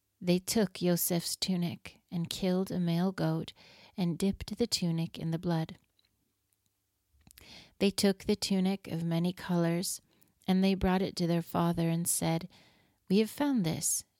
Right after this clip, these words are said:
Examine it now and see if it is your son's tunic or not." He recognized it and said, "It is my son's tunic. An evil animal has devoured him.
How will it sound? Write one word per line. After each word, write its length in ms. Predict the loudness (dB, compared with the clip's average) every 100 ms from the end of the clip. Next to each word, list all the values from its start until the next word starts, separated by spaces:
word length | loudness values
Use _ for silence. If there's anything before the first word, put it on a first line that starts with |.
| -4
Examine 560 | -2 2 4 4 4 0
it 140 | 0
now 380 | 0 2 2 2
and 200 | 0 0
see 300 | 0 2 2
if 160 | 0 0
it 80 |
is 200 | 0 0
your 140 | 0 0
son's 420 | 2 0 0 -2
tunic 440 | -2 -2 -2 -2
or 100 | -2
not." 400 | 0 0 -2 -8 -20 _ _ _ _ _ _ _ _
He 180 | -4 0
recognized 720 | 2 0 -2 0 0 -2 -2
it 160 | -2 -2
and 180 | -4
said, 400 | -2 2 2 2 -4 -14 _ _ _ _
"It 100 | -8
is 300 | 0 2 2
my 160 | 0 0
son's 420 | 0 0 0 -2
tunic. 560 | -4 -2 -2 -4 -10 -20 _ _ _ _ 0
An 160 | 0 2
evil 380 | 2 2 2 0
animal 520 | 0 2 2 2 0
has 260 | -2 -4 -4
devoured 480 | -4 0 0 0 0
him. 320 | -4 -4